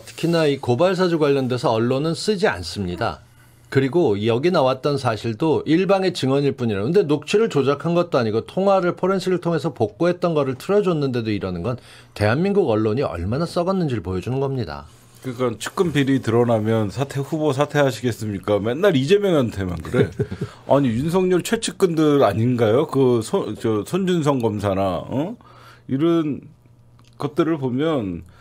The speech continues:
Speaker 2: 과연, 그리고 윤석열 또 할 얘기 많아요. 어, 오일팔 발언뿐만 아니라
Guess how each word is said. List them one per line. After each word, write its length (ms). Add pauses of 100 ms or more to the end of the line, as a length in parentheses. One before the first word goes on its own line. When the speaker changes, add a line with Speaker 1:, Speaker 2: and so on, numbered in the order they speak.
(260)
Speaker 2:
과연, 500 (320)
그리고 240
윤석열 360
또 120
할 180
얘기 140
많아요. 560 (120)
어, 60 (180)
오일팔 360
발언뿐만 500
아니라 540